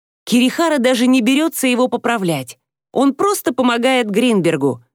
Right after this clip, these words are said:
а не работает на него, и только опускает голову на ладонь. Он безумно устал, но сейчас, когда Рид нападал не на него, это почти убаюкивало.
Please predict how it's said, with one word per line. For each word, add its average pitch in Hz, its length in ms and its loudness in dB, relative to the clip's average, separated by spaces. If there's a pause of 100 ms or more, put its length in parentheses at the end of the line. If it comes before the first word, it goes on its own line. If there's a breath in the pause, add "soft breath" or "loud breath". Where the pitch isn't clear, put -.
(180)
а 240 60 0
не 277 160 4
работает 269 560 0
на 202 100 2
него, 170 400 0 (140)
и 233 100 2
только 285 340 0
опускает 302 540 0
голову 269 400 2
на 269 120 4
ладонь. 165 520 0 (840)
Он 277 180 4
безумно 285 520 2
устал, 190 640 -4 (340)
но 190 100 2
сейчас, 202 600 -2
когда 160 340 -2
Рид 226 300 -2
нападал 175 520 -2
не 185 200 2
на 190 120 2
него, 180 580 0 (340)
это 226 240 -2
почти 196 500 -2
убаюкивало. 196 1000 -2